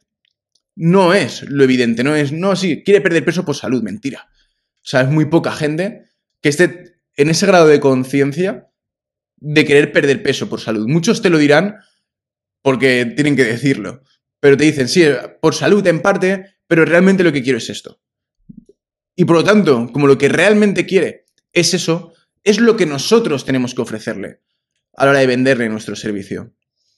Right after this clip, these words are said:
¿Vale? Entonces, esta parte inferior de dolores y deseos va a ser nuestro hilo conductor de llevarte del punto A a llevarte al punto B,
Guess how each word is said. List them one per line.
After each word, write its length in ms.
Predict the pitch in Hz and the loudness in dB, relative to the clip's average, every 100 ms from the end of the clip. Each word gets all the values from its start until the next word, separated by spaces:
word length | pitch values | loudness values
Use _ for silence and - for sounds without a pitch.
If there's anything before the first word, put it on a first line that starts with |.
| _ _ _ _ _ | _ _ _ _ _
¿Vale? 160 | 151 185 | 0 2
Entonces, 680 | 196 170 156 117 - - _ | 2 2 0 -2 -6 -18 _
esta 260 | 185 190 269 | -6 -4 -2
parte 220 | 220 202 | 0 2
inferior 640 | 175 - 147 185 135 - _ - | -2 0 2 2 0 -4 _ -12
de 200 | 151 151 | 0 4
dolores 340 | 139 208 214 | 4 4 2
y 60 | 196 | 0
deseos 640 | 143 180 175 196 _ _ - | 0 0 -2 -4 _ _ -4
va 120 | 165 | -2
a 40 | 190 | 2
ser 460 | 170 - - _ | 0 0 -12 _
nuestro 460 | - 165 160 - 151 | -2 2 2 0 2
hilo 180 | 214 226 | 4 4
conductor 640 | 214 170 147 123 151 190 | 4 2 -2 0 0 2
de 140 | 156 135 | 0 2
llevarte 360 | 151 170 135 | 0 0 -4
del 200 | 110 110 | -6 -8
punto 380 | - 185 208 175 | -4 -4 0 0
A 320 | 190 - _ _ _ | -2 -8 _ _ _
a 100 | 214 | 0
llevarte 380 | 214 185 175 196 | 2 2 2 2
al 160 | 156 147 | 2 2
punto 340 | 143 127 113 | -4 -2 -2
B, 280 | 107 - | -4 -8